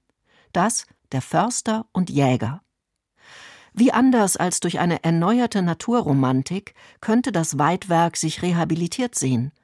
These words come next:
trotz und inmitten von Bewegungen vegetarisch und vegan ernährter. Um eine Vorstellung davon zu bekommen, wie es sich anfühlt,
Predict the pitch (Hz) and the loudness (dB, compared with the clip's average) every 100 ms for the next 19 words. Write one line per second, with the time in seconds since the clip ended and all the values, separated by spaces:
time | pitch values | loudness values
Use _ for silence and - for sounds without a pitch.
0 | _ _ _ - 269 - - 151 143 139 | _ _ _ -2 -2 -2 -4 -4 -2 0
1 | 147 190 - 156 - 135 151 156 196 180 | 4 2 2 0 0 -2 -2 0 2 2
2 | 170 151 127 131 - 170 165 143 139 - | 2 0 -2 -4 -4 0 0 0 -4 -2
3 | 135 113 - 143 151 143 143 139 120 95 | -4 -4 -2 2 2 2 0 2 0 -2
4 | - - - _ _ _ _ _ _ _ | -10 -16 -18 _ _ _ _ _ _ _
5 | _ _ _ _ _ _ _ - 220 220 | _ _ _ _ _ _ _ 2 4 4
6 | - 208 202 - 294 - 233 202 170 170 | 2 0 0 -4 -6 -4 -2 0 0 -2
7 | 175 156 151 - 156 160 151 165 165 156 | -4 -4 -6 -2 0 0 2 0 0 -4
8 | - - 190 208 - 170 160 | -4 -2 0 0 0 2 2